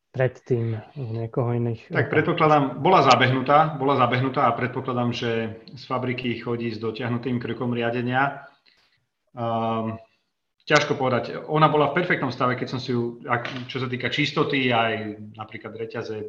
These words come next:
Speaker 2: reťaz bola správne dotiahnutá, všetko. Len tie periférnejšie a skrytejšie veci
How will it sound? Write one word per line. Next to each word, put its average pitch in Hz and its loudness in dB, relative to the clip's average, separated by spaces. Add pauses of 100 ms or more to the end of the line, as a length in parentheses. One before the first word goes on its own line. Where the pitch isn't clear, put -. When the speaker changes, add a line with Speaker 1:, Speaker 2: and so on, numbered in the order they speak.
(160)
Speaker 2:
reťaz 104 -20
bola 104 -16
správne 113 -10
dotiahnutá, 107 -16
všetko. - -10 (920)
Len 120 2
tie 120 2
periférnejšie 127 0
a 123 -4
skrytejšie 135 0
veci 113 -6